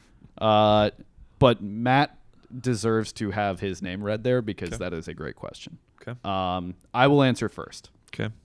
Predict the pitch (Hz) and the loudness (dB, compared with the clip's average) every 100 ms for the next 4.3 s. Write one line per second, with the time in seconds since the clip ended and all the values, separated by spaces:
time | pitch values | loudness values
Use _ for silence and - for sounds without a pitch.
0 | _ _ _ - 123 117 - 131 123 113 | _ _ _ -4 -2 -2 -2 0 0 -2
1 | 127 117 107 104 101 92 95 101 92 92 | -2 0 0 0 -2 -8 -6 -6 -4 -6
2 | 85 - 202 151 123 117 110 101 - 107 | -6 2 4 4 2 2 2 -2 -4 -4
3 | 95 98 95 95 85 87 - - - - | 0 0 0 -2 -4 -2 -4 -4 -10 -10
4 | - - | -12 -14